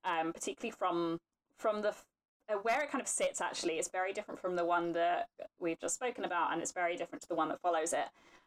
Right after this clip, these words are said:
Um, and it, even though it's, it is kind of like, it's a bit nothing, like, nothing, nothing really happens,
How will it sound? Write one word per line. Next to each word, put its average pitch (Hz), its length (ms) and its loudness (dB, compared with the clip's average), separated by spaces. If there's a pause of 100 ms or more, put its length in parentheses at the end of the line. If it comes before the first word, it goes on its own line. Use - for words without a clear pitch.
(140)
Um, 170 500 2 (400)
and 190 420 0 (800)
it, 269 160 -2 (140)
even 339 220 0
though 359 100 2
it's, - 140 0
it - 20 -4
is 233 320 0
kind 233 180 -2
of 208 120 -4
like, 185 420 -2 (180)
it's 175 180 -2
a - 40 -4
bit 220 220 -2
nothing, 277 520 0
like, 190 220 2
nothing, 185 560 0
nothing 196 240 0
really 190 200 0
happens, 202 460 0